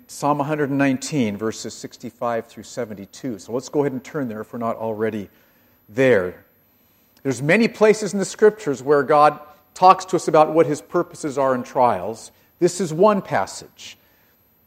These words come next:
This will give us part of the answer. There's other answers in other Scriptures, but this gives us a very important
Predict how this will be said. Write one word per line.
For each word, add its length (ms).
This 180
will 80
give 180
us 100
part 300
of 80
the 160
answer. 260
There's 220
other 240
answers 380
in 80
other 160
Scriptures, 580
but 160
this 160
gives 260
us 140
a 100
very 280
important 640